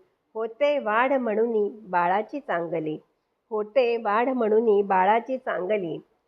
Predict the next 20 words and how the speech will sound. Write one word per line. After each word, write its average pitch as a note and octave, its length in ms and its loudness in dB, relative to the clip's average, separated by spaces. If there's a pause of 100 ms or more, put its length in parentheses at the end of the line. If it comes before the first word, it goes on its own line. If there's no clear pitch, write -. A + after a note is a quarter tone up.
(300)
वृक्षाच्या C#4 720 -4
सावलीत A#3+ 640 -4
उभे G#3+ 380 -4
राहता F#3+ 560 -2 (440)
स्वतःची A#3 600 -6
सावली G#3+ 440 -2
पडणार G3+ 580 -2
नाही. F#3 460 -2 (440)
वृक्षाच्या A3+ 600 -4
सावलीत A3+ 600 -2
उभे G#3+ 340 -2
राहता F3+ 540 -2 (460)
स्वतःची A#3 540 -6
सावली A3 460 -4
पडणार G#3+ 540 -2
नाही. F#3+ 460 -2 (540)
सावली A3+ 480 -4
स्वतःची B3 640 -6
निर्माण G#3+ 520 0
करण्या F#3 580 -2